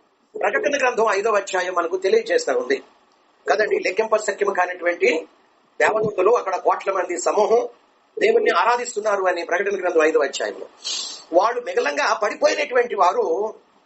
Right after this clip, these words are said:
లూసిఫర్ తో పాటు పడిపోయినటువంటి అంధకార శక్తులు బహుశా నాలుగు వందల యాభై కోట్ల మంది ఉండి ఉండకపోవచ్చేమో. దేవదూతలు దయ్యాలుగా, సాతానులుగా, ప్రధానులుగా, అధికారులుగా, అంధకార శక్తులుగా, వాయుమండల అధిపతిగా,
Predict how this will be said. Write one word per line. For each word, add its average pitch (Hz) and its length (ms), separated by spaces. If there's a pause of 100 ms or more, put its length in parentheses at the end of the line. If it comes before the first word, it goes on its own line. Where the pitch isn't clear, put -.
లూసిఫర్ 240 480
తో 190 100
పాటు 175 500 (360)
పడిపోయినటువంటి 269 720
అంధకార 190 380
శక్తులు 196 600 (400)
బహుశా 226 220
నాలుగు 214 380
వందల 208 240
యాభై 185 320
కోట్ల 196 300
మంది 208 560 (240)
ఉండి 240 180
ఉండకపోవచ్చేమో. 180 960 (180)
దేవదూతలు 156 520 (500)
దయ్యాలుగా, 175 600
సాతానులుగా, 170 640
ప్రధానులుగా, 170 640
అధికారులుగా, 175 640 (380)
అంధకార 170 340
శక్తులుగా, 185 500
వాయుమండల 165 480
అధిపతిగా, 180 520